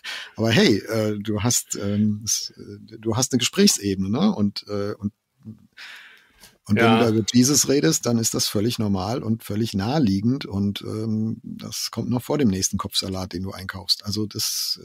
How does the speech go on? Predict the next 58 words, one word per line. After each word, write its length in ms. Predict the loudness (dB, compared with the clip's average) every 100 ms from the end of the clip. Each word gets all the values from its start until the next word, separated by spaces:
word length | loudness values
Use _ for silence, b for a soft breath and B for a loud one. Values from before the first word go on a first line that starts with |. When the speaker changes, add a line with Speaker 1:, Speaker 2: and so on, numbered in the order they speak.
| -8
Speaker 1:
das 120 | -8
finde 200 | -6 -6
ich 60 |
schon 360 | -4 -4 -6 -8 _ _ _ b b b _
bemerkenswert. 800 | 0 0 0 -2 -4 -6 -8 -12 _ _
Und 140 | 4 8
nicht 180 | 8
nur 120 | 10 8
in 60 |
Kenia, 420 | 8 8 8 6
also 180 | 2 -2
das 160 | 0 0
ist 120 | 2
auch 100 | 2
in, 120 | 2
in, 460 | 2 0 0 -2 0
in 140 | -2
vielen 220 | -2 -2 -2
anderen 240 | -2 -2
Ländern 260 | -2 -4 -8
so, 160 | -10
finde 220 | -10 -6
Speaker 2:
Ja. 60 | -6
Speaker 1:
ich. 100 | -8 B B B
Speaker 2:
Also 240 | 2 2
gerne 260 | 4 6 6
ich 60 | 6
dir 120 | 4
eine 100 | 6
Antwort 320 | 4 4 4
geben 240 | 2 2
werde, 300 | 6 6 6 2
ich 280 | -2 -6 _
kann, 180 | 0 2 2
ich 140 | 2
habe 120 | 2 4
keine. 280 | 2 2 0 -4 -12
Ich 200 | -8 -6
kann 180 | 0 4
nur 140 | 6 6
deine, 380 | 6 6 4
deine 240 | 6 4 4
Beobachtung 520 | 4 6 4 4 0
bestätigen. 580 | 0 -4 -4 -6 -10 -4
Also 160 | -2 2
ich 80 |
war 100 | 6
übrigens 220 | 6 6 4
auch 120 | 2
mal 120 | 2
in 380 | 2 0 -2 -8
Kenia, 480 | -2 0 2 2 2
in 140 | 2
Nairobi, 440 | 2 4 2 0
in 160 | -6 -4
Kipera 640 | -4 -2 2 4 6 4
im 100 | 2
Slum. 460 | 0 4 4 2 -4